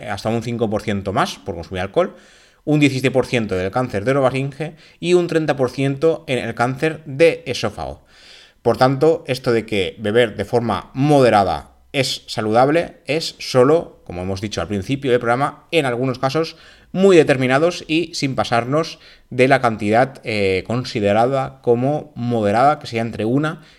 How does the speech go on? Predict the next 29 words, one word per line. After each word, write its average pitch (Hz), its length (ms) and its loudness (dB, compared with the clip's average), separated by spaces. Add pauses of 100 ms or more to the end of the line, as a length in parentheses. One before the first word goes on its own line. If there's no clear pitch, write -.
(140)
y 151 140 -4
dos 156 420 -2
porciones 113 440 -2
de 107 60 -2
alcohol, 151 440 0 (220)
como 98 240 -4
digo, 135 280 2
solo 151 600 4
en 110 140 -6
casos 135 540 -4
muy 135 240 2
específicos. 85 540 -8
En 107 60 -14
la 107 60 -8
mayoría 135 280 0
de 110 100 2
casos 151 440 -2 (360)
se - 180 0
ha 113 40 4
demostrado, 117 520 0
como 98 140 -6
hemos 92 160 -6
visto 101 200 -8
en 98 80 -6
el 95 60 -4
estudio 95 600 -4
realizado 101 400 -4
en 113 100 -6
Corea, 139 420 -2